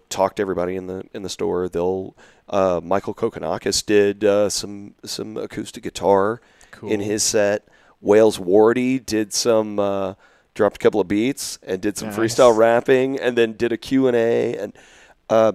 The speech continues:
Speaker 1: so you get to meet these artists and learn a little bit about them and hopefully
Speaker 2: Mm-hmm.
Speaker 1: buy some of their art. So
Speaker 2: Cool.
Speaker 1: these guys get some support from the community,
Speaker 2: Right.
Speaker 1: um, that are just amazing. They just don't get a lot of attention.
Speaker 2: Right.
Speaker 1: Right. Um,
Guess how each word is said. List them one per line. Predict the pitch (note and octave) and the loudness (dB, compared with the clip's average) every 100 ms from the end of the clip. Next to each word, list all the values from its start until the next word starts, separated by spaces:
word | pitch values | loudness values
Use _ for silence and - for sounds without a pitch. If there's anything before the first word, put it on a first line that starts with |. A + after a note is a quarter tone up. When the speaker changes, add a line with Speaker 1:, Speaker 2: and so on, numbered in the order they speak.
| - | -2
Speaker 1:
so | C3+ | -4
you | C#3 | 0
get | C3+ | 2
to | B2+ | 0
meet | A#2 C3+ - | 0 -4 -4
these | A#2+ G2 | -6 -2
artists | F2 F#2+ F2 | -2 -2 -4
and | F#2+ G2 | -8 -6
learn | G2 | -6
a | G2 | -6
little | F2+ F2 | -8 -6
bit | F2 | -6
about | F2 D#2 - | -4 -6 -8
them | C2+ C#2 | -14 -12
and | F#2 | -14
hopefully | - D3+ F#3 | -12 -4 -4
Speaker 2:
Mm-hmm. | - | -2
Speaker 1:
buy | F2+ | -4
some | - - | -4 -10
of | |
their | D#2+ | -10
art. | B1+ G1+ _ _ _ _ _ - | -10 -14 _ _ _ _ _ 0
So | G#2 G2+ | 2 2
Speaker 2:
Cool. | F2+ | -4
Speaker 1:
these | G#2+ G2+ | -8 -2
guys | G2+ F2+ | 0 0
get | - F2+ | -2 -8
some | F#2 E2 | -8 -12
support | - - F#2 | -14 -10 -12
from | - F2 | -10 -14
the | |
community, | - G#2 F#2+ F#2 E2 - - | -14 -10 -8 -8 -12 -14 -18
Speaker 2:
Right. | G#2 G#2 - - | -16 -16 -18 -6
Speaker 1:
um, | G#2+ G#2 F2 F#2 - _ - | 0 0 0 -6 -16 _ -4
that | F#2+ | -2
are | F2+ | -2
just | - G2+ - | -2 -4 0
amazing. | A#2 A2+ G#2 D#2 D#2+ | 0 2 0 -2 -8
They | F2 | -10
just | - | -8
don't | F2+ F2 | -10 -8
get | E2 | -8
a | |
lot | D#2 D#2+ | -8 -12
of | C#2+ | -12
attention. | C#2 - G2+ F2 - D2 - | -18 -16 -14 -14 -16 -18 -16
Speaker 2:
Right. | G2 F2+ | -14 -12
Speaker 1:
Right. | F#2+ E2 _ _ _ _ _ _ | -14 -16 _ _ _ _ _ _
Um, | - A2 G2+ G2 | -2 0 0 -4